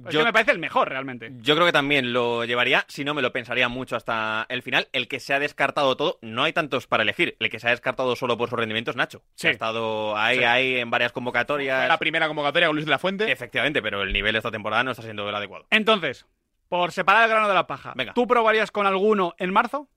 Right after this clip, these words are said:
Speaker 2: Zubeldia.
Speaker 1: ¿Tú, Nahuel Miranda?
Speaker 3: Me gustan los que van.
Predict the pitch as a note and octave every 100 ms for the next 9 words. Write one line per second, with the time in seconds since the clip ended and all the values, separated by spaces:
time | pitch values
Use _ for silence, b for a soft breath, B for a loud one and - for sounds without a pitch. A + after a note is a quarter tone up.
0 | _ _ _ _ _ _ _ _ C#3+ G#2
1 | F2 - _ _ - - - _ _ A3
2 | B3 G3 F#3+ G3 A#3+ C#4+ D4+ _ _ _
3 | _ _ - E3 F#3 F3+ D3 C#3 A#2 G2+